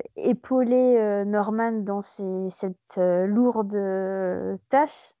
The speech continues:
Euh, par exemple, euh, trouver, euh, du bois flottant, euh,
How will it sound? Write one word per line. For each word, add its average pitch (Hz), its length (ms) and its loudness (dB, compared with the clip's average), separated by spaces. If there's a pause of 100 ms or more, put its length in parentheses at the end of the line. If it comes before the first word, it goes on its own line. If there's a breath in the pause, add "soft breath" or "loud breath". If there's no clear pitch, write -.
(380)
Euh, 185 640 -6 (180)
par 190 180 -2
exemple, 208 540 -8
euh, 175 240 -4
trouver, 208 760 -2
euh, 185 200 -2
du 185 160 -4
bois 202 240 0
flottant, 214 840 -2
euh, 190 320 -2